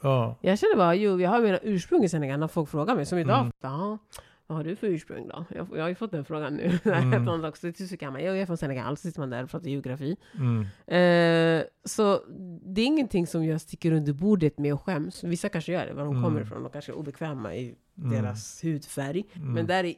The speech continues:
Speaker 2: inte jag, för jag är inte ens född i Sverige.
Speaker 1: Nej.
Speaker 2: Och jag åker ofta till Senegal, så jag har ju kvar mina rötter där.
Speaker 1: Mm.
Speaker 2: Så för mig är det ingen fara att säga stolt. Jag är från Senegal, liksom, och ja.
Speaker 1: Mm.
Speaker 2: De blir chockade också för att de kan inte få det till ibland också. Du pratar jättebra svenska, jag har hört. Du är
Speaker 1: Ja.
Speaker 2: adopterad.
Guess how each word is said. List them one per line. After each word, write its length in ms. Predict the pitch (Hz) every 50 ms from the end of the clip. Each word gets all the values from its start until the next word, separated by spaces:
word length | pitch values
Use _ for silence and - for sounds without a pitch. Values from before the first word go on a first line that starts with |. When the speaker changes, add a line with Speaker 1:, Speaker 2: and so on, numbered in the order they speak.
| -
Speaker 2:
inte 300 | 214 175 156 135 - 170
jag, 280 | 180 185 165 127 139 -
för 100 | - 160
jag 120 | 160 160
är 40 | 180
inte 180 | 180 170 - 156
ens 140 | 143 - -
född 280 | - - 220 196 170 -
i 100 | 135 131
Sverige. 440 | - - 104 92 - 101 160 233 233 _ _
Speaker 1:
Nej. 420 | - 127 120 113 110 104 101 104 113 - _
Speaker 2:
Och 120 | - -
jag 140 | 175 180 190
åker 240 | 185 185 - 165 -
ofta 260 | 180 202 - - 226
till 140 | 226 - 170
Senegal, 480 | - 147 123 113 92 80 101 107 117 -
så 100 | - 165
jag 60 | 156
har 60 | 170
ju 40 | 180
kvar 180 | - 185 208 233
mina 220 | 214 160 107 135
rötter 320 | 196 214 294 _ - - -
där. 180 | - - 202 - _ _
Speaker 1:
Mm. 340 | 156 131 123 120 113 110 101 -
Speaker 2:
Så 400 | - - 185 185 190 185 180 180
för 120 | 185 185 190
mig 120 | 202 247 453 415
är 40 | 277
det 80 | 202 185
ingen 260 | 233 254 220 196 180
fara 220 | - 180 165 165 170
att 60 | 170
säga 180 | - 170 151
stolt. 240 | - - 220 208 190
Jag 80 | 214 247
är 80 | 349
från 140 | - 381 359
Senegal, 440 | - 285 233 220 233 254 254 240 208
liksom, 440 | 190 196 - - 185 180 180 180 175
och 220 | 170 170 185 247 349
ja. 160 | 302 269 349 - _ _ _ _ _ 156 135
Speaker 1:
Mm. 280 | 123 117 113 110 110 - _ _ _ _ _ _ - _ _ _ _ _ _ _ _ _ _ _ _ _ _ _ _ _ -
Speaker 2:
De 140 | 220 226
blir 140 | 240 254 269
chockade 320 | - 277 233 - 277 247 208
också 160 | - - 190
för 80 | 208
att 220 | 196 196 190 185 190
de 120 | 208 214
kan 220 | 208 - 240 226 220
inte 200 | 208 214 208 190
få 140 | - 208
det 80 | 196 196
till 260 | - - - 233 185
ibland 320 | 151 139 131 131 139 135 135
också. 200 | 135 - - 156
Du 100 | 170 170
pratar 240 | 208 202 - 196
jättebra 320 | 202 196 - 175 170 202 214
svenska, 280 | - 170 139 - -
jag 80 | 131 131
har 40 | 120
hört. 100 | 123 -
Du 60 | 135
är 80 | 123 117
Speaker 1:
Ja. 60 | 113
Speaker 2:
adopterad. 560 | - 117 107 - - 175 180 165 160 170 160